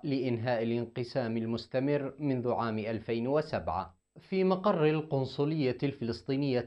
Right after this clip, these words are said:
العامة بمدينة إسطنبول، التقى وفد من حركة حماس وفدًا آخر من حركة فتح، وتباحثا آلية إنهاء الانقسام وتوحيد الصفوف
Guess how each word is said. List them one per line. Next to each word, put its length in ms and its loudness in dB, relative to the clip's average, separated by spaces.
العامة 540 0
بمدينة 800 -4
إسطنبول، 800 -2
التقى 540 0
وفد 340 -2
من 340 0
حركة 560 -2
حماس 540 -2
وفدًا 460 -2
آخر 320 0
من 200 -2
حركة 560 -2
فتح، 440 -4
وتباحثا 1080 2
آلية 440 0
إنهاء 520 0
الانقسام 720 -2
وتوحيد 560 -2
الصفوف 680 -4